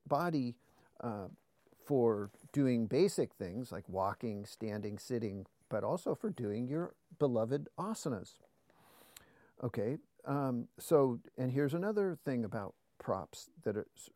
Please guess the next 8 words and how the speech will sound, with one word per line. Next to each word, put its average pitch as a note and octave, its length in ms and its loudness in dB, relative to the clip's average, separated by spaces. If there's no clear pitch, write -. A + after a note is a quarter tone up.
really A#2+ 320 2
good, G#2 320 -2
and D3 400 0
modifying A#2+ 760 -2
as A2+ 160 -6
well, E3 300 -2
which B2+ 160 -2
is C#3 160 0